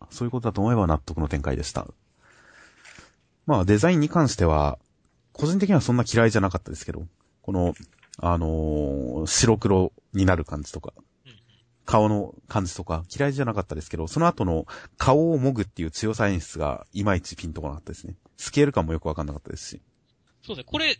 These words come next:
Speaker 2: 最初何したかわかんなかったんだよ、俺も。<laughs> 顔をもぐっていう。
Speaker 1: この強さ演出はなんか、なんかなと思いましたね。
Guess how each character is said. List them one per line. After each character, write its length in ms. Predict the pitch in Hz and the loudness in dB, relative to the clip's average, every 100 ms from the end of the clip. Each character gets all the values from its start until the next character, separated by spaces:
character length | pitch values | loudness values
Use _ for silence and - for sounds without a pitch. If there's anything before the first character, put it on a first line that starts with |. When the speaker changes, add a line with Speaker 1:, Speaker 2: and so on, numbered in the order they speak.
| - | -4
Speaker 2:
最 160 | - 294 | 0 2
初 120 | 190 | 4
何 180 | 285 320 | 2 2
し 60 | |
た 80 | - | 0
か 80 | 107 | 0
わ 100 | 117 | 2
か 100 | 233 | 4
ん 20 | |
な 60 | 151 | 2
か 60 | |
っ 40 | 113 | -4
た 80 | 90 | -10
ん 40 | |
だ 40 | |
よ、 80 | 85 | -14
俺 100 | 90 | -16
も。 120 | 85 - - - - - - | -14 -12 -8 -8 -8 -10 -10
<laughs> 540 | - _ _ _ _ | -18 _ _ _ _
顔 200 | - 143 | -12 -8
を 220 | 147 156 | -6 -2
も 180 | 135 147 | 0 0
ぐ 100 | 110 | -2
っ 20 | |
て 240 | - _ - | -18 _ -20
い 80 | - | -20
う。 60 | - - | -12 -6
Speaker 1:
こ 60 | |
の 60 | 156 | -6
強 280 | - 135 143 | 0 4 4
さ 180 | 151 127 | 6 6
演 160 | 131 | 4
出 200 | - - | 2 2
は 80 | 113 | 2
な 80 | 95 | 2
ん 100 | 80 | 0
か、 260 | 73 69 - | -4 -4 -4
な 100 | 80 | -6
ん 60 | |
か 100 | 78 | -2
な 180 | 87 90 | 0 0
と 80 | 76 | -2
思 140 | 71 | -10
い 40 | 76 | -12
ま 80 | 82 | -14
し 60 | |
た 80 | - | -14
ね。 120 | 78 | -12